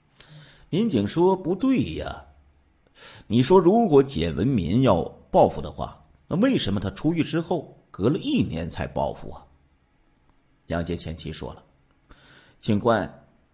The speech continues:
这个我可就不知道了。和杨杰几个月前离婚以后，我就搬出去了。我听说呀，简文民呢，一直和他老婆在工地里挑沙子，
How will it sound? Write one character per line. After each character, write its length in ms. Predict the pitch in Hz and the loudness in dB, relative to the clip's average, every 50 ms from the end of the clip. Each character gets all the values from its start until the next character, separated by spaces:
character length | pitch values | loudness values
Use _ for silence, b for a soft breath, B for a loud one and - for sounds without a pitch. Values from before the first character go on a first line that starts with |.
| _ _ _ _ | _ _ _ _
这 300 | - - 302 320 349 311 | 0 2 4 4 6 6
个 140 | 262 190 151 | 6 4 6
我 120 | 139 143 | 6 4
可 120 | 143 123 117 | 4 4 2
就 100 | 123 117 | 2 2
不 160 | - - 113 | 2 0 -2
知 160 | - - 101 | 0 0 0
道 260 | - 117 90 82 87 | 2 2 0 0 0
了。 240 | 85 71 78 - - - _ _ _ _ _ _ _ _ _ _ b b b b b b b b b b b | -2 -4 -6 -8 -10 -16 _ _ _ _ _ _ _ _ _ _ b b b b b b b b b b b
和 160 | - - 110 | 0 2 2
杨 260 | 110 101 107 113 120 | 4 4 4 4 2
杰 340 | 107 - 85 92 107 117 - - - - _ _ _ _ _ _ _ | 0 2 4 4 4 4 2 -2 -8 -20 _ _ _ _ _ _ _
几 220 | - - - 85 | -8 -6 -4 -2
个 60 | 95 120 | 0 2
月 100 | 131 110 | 2 2
前 220 | - - 104 98 | 2 2 0 2
离 100 | 98 113 | 2 0
婚 200 | 117 - 139 135 | 0 2 2 2
以 120 | 123 90 | 2 0
后， 320 | 80 - - 78 - - - - _ _ _ _ _ _ _ _ _ | -2 -4 -6 -8 -8 -10 -16 -20 _ _ _ _ _ _ _ _ _
我 100 | - 82 | -10 -8
就 100 | 82 92 | -8 -6
搬 240 | 90 - - 135 143 | -4 -2 -2 -2 -2
出 140 | 151 95 - | -2 -4 -6
去 180 | - - 78 | -6 -6 -6
了。 200 | - - - - - _ _ _ _ _ _ _ _ _ _ _ _ _ - | -6 -8 -12 -18 -20 _ _ _ _ _ _ _ _ _ _ _ _ _ -4
我 80 | - | -4
听 180 | 95 107 101 101 | -2 0 -2 0
说 180 | - 95 95 92 | 0 0 0 0
呀， 160 | 76 - - - - _ _ _ _ _ B B B B B B B _ | -2 -6 -12 -20 -20 _ _ _ _ _ B B B B B B B _
简 200 | - - 85 82 | 0 0 2 2
文 100 | 92 104 | 4 2
民 220 | 104 90 82 90 | 2 0 0 0
呢， 220 | 101 107 - - - - - _ _ - | -2 -2 -4 -6 -12 -18 -20 _ _ -2
一 140 | 170 156 | -2 0
直 120 | - - 107 | 0 0 0
和 140 | 101 - 110 | -2 0 -2
他 60 | 110 | -4
老 180 | 92 76 58 | -4 -6 -8
婆 400 | - - - 85 92 - - - _ _ _ _ _ _ _ _ | -8 -6 -6 -6 -6 -8 -16 -20 _ _ _ _ _ _ _ _
在 180 | - - 95 87 | -6 -4 -4 -2
工 180 | - 135 127 | 0 0 0
地 120 | 135 131 104 | 0 -2 -4
里 100 | 78 - | -6 -6
挑 160 | - - 95 | -6 -6 -6
沙 240 | - - 117 113 113 | -4 -4 -4 -4 -6
子， 140 | 110 - | -6 -10